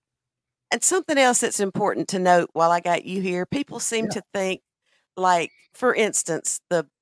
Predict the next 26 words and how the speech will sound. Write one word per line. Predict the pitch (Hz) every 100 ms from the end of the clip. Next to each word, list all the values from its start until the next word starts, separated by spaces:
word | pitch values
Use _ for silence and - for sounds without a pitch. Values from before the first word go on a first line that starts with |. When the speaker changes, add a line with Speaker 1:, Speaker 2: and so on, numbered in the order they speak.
| _ -
Speaker 1:
the | 170
pandemic, | 180 196 180 165 165 160 180 - _ _ _ _ _ _
the, | 190 208 202
Speaker 2:
Mm. |
Speaker 1:
uh, | - 190 175 -
the, | 190 180 190 175 - _ _ _ _
the | 196
vaccine | 180 233 226 - 220 226
that | 202 185
they | 180
came | - 185 180
up | 170 -
with, | 170 165 175 - _ _
people | 262 247 233 220
tended | 240 220 214 -
to | 196 -
think | 196 190 -
just | 233 -
because | 240 226 185
it | 202
had | 202 185 185 180
the | 175 165 165 _ _ _ _ _ _
luciferase | 190 233 247 - 254 226 202 196 202 - -
and | 175
the | 175
luciferin, | 180 190 - - 175 165 165 170